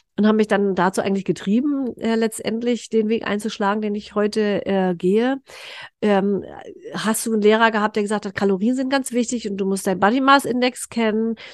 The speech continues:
und du musst auf die Waage gehen und so weiter und so fort. Ähm, und bei mir war das vielleicht nicht so der Fall. Oder aber, ähm, Ernährung war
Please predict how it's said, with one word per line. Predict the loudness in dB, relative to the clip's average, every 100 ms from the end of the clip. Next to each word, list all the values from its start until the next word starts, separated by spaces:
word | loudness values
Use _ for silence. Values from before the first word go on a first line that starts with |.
| -4
und | 0 2
du |
musst | 6 6 6 4
auf | 2
die | 2 6
Waage | 6 6 2
gehen | 0 2 2
und | -2
so | -6
weiter | -4 -2 -2 -4
und | -4
so | -6
fort. | -6 -4 -4 -4 -12 -18 -18 -20 _ _ 0
Ähm, | 2 2 0 -4 _ _ _ _ _ _ _ _ -6
und | -2
bei | 0
mir | 2 2
war |
das | 0
vielleicht | 0 0 -2
nicht | 0
so | 2
der | 2
Fall. | 0 -2 2
Oder | 2 4 4
aber, | 4 4 4 4 0 -4 -6
ähm, | -2 0 0 0 0 -2 -4 -8 -6
Ernährung | 0 2 2 2 2
war | 2 4 0